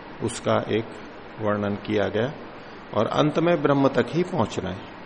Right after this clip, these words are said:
परमात्मा तक ही पहुंचना है। तो देखिए, पहले प्रवाक में कहते हैं, "तद्यत प्रथमम अमृतम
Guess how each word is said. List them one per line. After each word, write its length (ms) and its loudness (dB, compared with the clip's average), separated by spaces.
परमात्मा 480 4
तक 240 -2
ही 80 0
पहुंचना 480 -4
है। 100 -2
तो 360 -2
देखिए, 360 2
पहले 240 2
प्रवाक 460 4
में 100 -2
कहते 320 -2
हैं, 160 -2
"तद्यत 300 6
प्रथमम 640 4
अमृतम 720 2